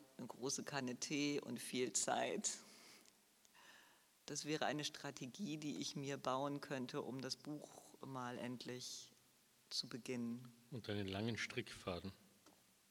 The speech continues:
Speaker 2: Haben, äh, Bücher auch Befehlscharakter?
Speaker 1: In-,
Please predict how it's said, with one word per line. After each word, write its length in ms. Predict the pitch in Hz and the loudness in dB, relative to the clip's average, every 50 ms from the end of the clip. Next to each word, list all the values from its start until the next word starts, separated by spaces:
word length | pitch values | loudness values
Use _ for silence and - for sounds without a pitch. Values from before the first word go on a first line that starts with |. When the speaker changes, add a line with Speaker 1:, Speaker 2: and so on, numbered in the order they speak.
| - - - - - - - - - _ - _ _ _ _ - - - - - - - - - - - - - - - - - - - - - - - _ - - - - - - - - | -20 -20 -20 -20 -20 -20 -20 -20 -20 _ -20 _ _ _ _ -20 -20 -20 -20 -20 -20 -20 -20 -20 -20 -20 -20 -20 -20 -20 -20 -20 -20 -20 -20 -20 -20 -20 _ -20 -20 -20 -20 -20 -14 0 0
Speaker 2:
Haben, 360 | 113 107 110 110 113 107 110 | 2 2 4 0 0 -2 -4
äh, 400 | - 107 101 101 98 98 98 101 101 - - - - | -4 -2 0 0 0 0 -2 -4 -6 -10 -18 -8 -2
Bücher 400 | 120 120 127 - - - 131 120 | -2 -2 0 -2 0 0 0 2
auch 220 | 110 104 98 - - - - - | 2 0 -2 -2 -6 -12 0 2
Befehlscharakter? 1300 | 107 - - - - 104 98 98 104 - - - - - 117 110 - 107 110 - - - - 139 151 - - - - - - - - - - - - - - - - - - - - - - - - - - - - - - - - - - - - _ _ - - - - - - - - - - - - - - - - - - - - - _ _ - - - - - - - - - - - - - - - - - - - - - - - - - - - - - - | 2 2 2 4 6 6 6 6 4 2 0 -2 0 2 2 4 4 2 0 -2 -6 -4 -2 -2 -2 -4 -8 -18 -20 -20 -20 -20 -20 -20 -20 -20 -20 -20 -20 -20 -20 -20 -20 -20 -20 -20 -20 -20 -20 -20 -20 -20 -20 -20 -20 -20 -20 -20 -20 -20 -20 _ _ -20 -20 -20 -20 -20 -20 -20 -20 -20 -20 -20 -20 -20 -20 -20 -20 -20 -20 -20 -20 -20 _ _ -20 -20 -20 -20 -20 -20 -20 -20 -20 -20 -20 -20 -20 -20 -20 -20 -20 -20 -20 -20 -20 -20 -20 -20 -20 -20 -20 -20 -14 -10
Speaker 1:
In-, 360 | 165 170 170 170 170 165 | -8 -4 -2 -2 -2 -4